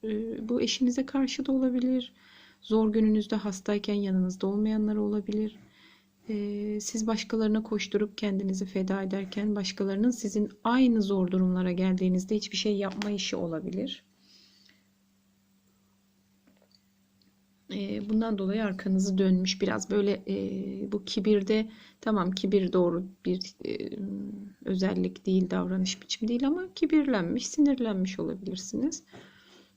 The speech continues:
E, ondan sonracığıma burada bir, yine bir arkanızı dönmüşlük var. Aslında siz hayatınızdaki kişileri her yönden gözlemleyen,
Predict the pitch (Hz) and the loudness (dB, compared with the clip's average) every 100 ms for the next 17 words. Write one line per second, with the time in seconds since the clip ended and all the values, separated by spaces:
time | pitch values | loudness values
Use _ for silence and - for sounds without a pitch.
0 | _ _ _ _ 208 202 196 202 - 202 | _ _ _ _ -6 -4 -4 -6 -6 -4
1 | 196 190 190 196 185 185 190 190 185 196 | -2 -2 -2 -2 -2 -2 -4 -2 0 0
2 | 202 196 196 196 196 190 196 - 202 220 | -2 -4 -2 -2 0 -2 -2 -4 0 2
3 | 220 190 180 185 190 190 190 190 185 175 | 0 -2 -4 -4 -4 -4 -4 -4 -4 -2
4 | 180 175 180 - - 185 - 185 190 - | -2 -2 -4 -6 -10 -10 -4 -4 -4 -10
5 | - - - 247 247 - 320 247 180 202 | -20 -20 -10 -6 -6 -2 2 2 2 -2
6 | - _ _ _ _ _ _ _ _ _ | -8 _ _ _ _ _ _ _ _ _
7 | _ - 190 - 233 208 - - _ _ | _ -12 -10 -2 2 2 -2 -14 _ _
8 | _ - - 208 202 190 202 196 190 190 | _ -16 -8 -6 -6 -6 -4 -2 -2 -2
9 | 190 220 214 - 185 - 180 170 190 214 | -2 -4 -4 -2 -2 -2 -2 -2 -2 -2
10 | 240 _ _ _ _ _ - 262 240 202 | -4 _ _ _ _ _ -4 0 2 2
11 | 180 190 196 185 185 185 185 175 180 180 | 2 0 0 0 0 0 -2 -2 -4 -4
12 | 190 | -4